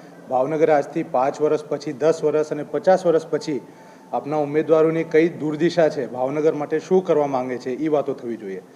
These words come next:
છતાંય આપણે હજી આ વાતોમાં છે તો એટલું જ કહીશ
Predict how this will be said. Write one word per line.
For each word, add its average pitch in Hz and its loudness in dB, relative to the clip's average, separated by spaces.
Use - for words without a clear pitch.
છતાંય 165 2
આપણે 165 4
હજી 147 0
આ 147 4
વાતોમાં 143 0
છે 156 2
તો 151 2
એટલું 147 2
જ 180 -6
કહીશ 143 2